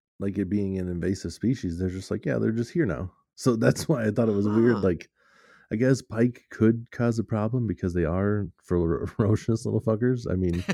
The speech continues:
Speaker 2: <laughs>
Speaker 1: we have a video of one, you know, <laughs> hitting a GoPro that we just wanted to see what it looked like when we casted a GoPro out.
Speaker 2: Right,
Speaker 1: And it
Speaker 2: right.
Speaker 1: was like, "I'm gonna
Speaker 2: <laughs>
Speaker 1: bite that shiny thing." <laughs> You know,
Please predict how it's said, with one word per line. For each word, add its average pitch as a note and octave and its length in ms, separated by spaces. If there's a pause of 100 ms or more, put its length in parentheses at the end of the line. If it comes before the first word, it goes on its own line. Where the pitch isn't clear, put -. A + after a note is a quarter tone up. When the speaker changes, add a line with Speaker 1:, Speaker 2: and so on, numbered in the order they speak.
(200)
Speaker 2:
<laughs> G2 320
Speaker 1:
we A2+ 80
have A#2 140
a G#2 60
video G2+ 560
of F#2+ 160
one, G2+ 400 (180)
you G2+ 160
know, F#2+ 360
<laughs> - 60
hitting G#2 360 (100)
a G2 80
GoPro F#2 640
that F2 100
we F2 120
just F#2 200
wanted F2+ 180
to E2 80
see G#2 200
what F2+ 140
it D#2 80
looked G2+ 240
like D#2+ 180
when E2+ 80
we D#2+ 100
casted F#2 360
a D#2 40
GoPro E2+ 400 (140)
out. - 120 (340)
Speaker 2:
Right, E3+ 340
Speaker 1:
And F2+ 100
it F#2+ 60
Speaker 2:
right. G2 120
Speaker 1:
was F#2 100
like, F#2 180
"I'm - 60
gonna A2+ 180
Speaker 2:
<laughs> - 0
Speaker 1:
bite A2 220
that F#2 120
shiny A2 380 (220)
thing." F#2 340
<laughs> - 40 (520)
You C#3 60
know, B2 120